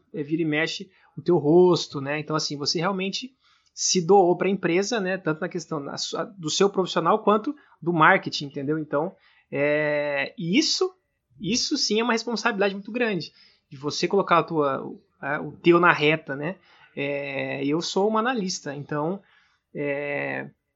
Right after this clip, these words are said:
é difícil a gente se sobressair. A gente faz o nosso serviço, a gente tem as nossas entregas.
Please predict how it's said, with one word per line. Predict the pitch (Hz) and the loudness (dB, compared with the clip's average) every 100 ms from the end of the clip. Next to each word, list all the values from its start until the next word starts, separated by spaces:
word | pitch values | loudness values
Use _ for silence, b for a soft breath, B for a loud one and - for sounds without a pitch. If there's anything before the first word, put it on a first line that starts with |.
| - | -12
é | 135 | -10
difícil | 131 180 - 226 208 | -6 -4 -2 0 0
a | 170 | 0
gente | 170 - | -2 -4
se | - | -4
sobressair. | 175 165 156 185 180 135 | -2 -2 0 0 0 -2
A | 135 | -6
gente | 156 | -8
faz | - 170 175 | -8 -8 -8
o | |
nosso | 175 - | -8 -6
serviço, | 226 202 233 208 | -6 -6 -6 -6
a | |
gente | 160 | -6
tem | 156 | -6
as | 147 | -6
nossas | 147 175 | -8 -10
entregas. | 202 180 156 147 151 | -8 -4 -2 -4 -10